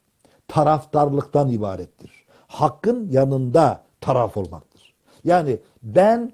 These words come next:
senin tabiatını tanıyorum. Sen bir bozguncusun,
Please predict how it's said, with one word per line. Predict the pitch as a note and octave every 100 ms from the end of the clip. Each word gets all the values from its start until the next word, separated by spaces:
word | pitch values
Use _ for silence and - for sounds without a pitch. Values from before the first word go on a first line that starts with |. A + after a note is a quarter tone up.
| _
senin | - - F3 D#3 A3 A3
tabiatını | - D#3 C#3+ C#3 F3 F3+
tanıyorum. | C#3+ C#3+ C3+ A2 F#2 - _
Sen | - - G3+ A3+ A3+ _
bir | A#2+ G3+ A3 F#3 C#3+
bozguncusun, | G3+ D#3 D3+ C#3+ C#3+ - G#2+